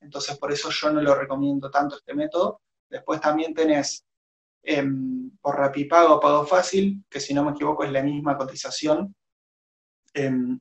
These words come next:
y después hay otro método que es Pay Safeguard, que también tiene la misma cotización, pero este último no sé si sigue estando todavía disponible en Argentina. Si no me equivoco, ya lo,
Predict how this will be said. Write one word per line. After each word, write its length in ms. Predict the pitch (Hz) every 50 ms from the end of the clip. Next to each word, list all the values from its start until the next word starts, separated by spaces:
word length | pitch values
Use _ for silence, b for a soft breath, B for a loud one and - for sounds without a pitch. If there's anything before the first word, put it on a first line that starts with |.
| _
y 120 | - 175 170
después 320 | 170 165 175 180 170 175
hay 100 | 170 170
otro 200 | 175 170 170 170
método 380 | 175 180 175 180 185 175 165 -
que 80 | 147 139
es 100 | 143 -
Pay 200 | _ 156 156 156
Safeguard, 580 | 151 - 151 151 147 - - 170 170 185 196 190
que 100 | - -
también 380 | - 143 143 147 147 147 147 151
tiene 180 | 156 151 147
la 120 | 143 143 147
misma 240 | 147 147 151 147
cotización, 840 | 147 147 151 151 151 156 151 - - 180 185 196 202 - - - _ _ _ _ _ _ _ _ _
pero 200 | - 143 143 143
este 340 | 151 151 - - 170 165 156
último 560 | 160 175 180 180 - 190 185 185 190 190 190 202
no 240 | 151 147 151 156
sé 200 | 156 - - 175
si 280 | 170 - - 165 156 147
sigue 280 | 143 - 151 151 151 151
estando 320 | - - 151 151 156 147
todavía 320 | 143 143 135 139 147 147
disponible 480 | 143 135 - _ 143 139 143 143 143 143
en 120 | 143 139
Argentina. 540 | 135 135 135 - - 139 135 139 139 135 135 -
Si 260 | - - - 147 147
no 140 | 151 156 160
me 100 | 170 165
equivoco, 720 | - 165 156 160 170 170 170 180 180 180 180 - - - -
ya 280 | - - - - 139
lo, 480 | 139 139 139 135 135 131 131 135 - -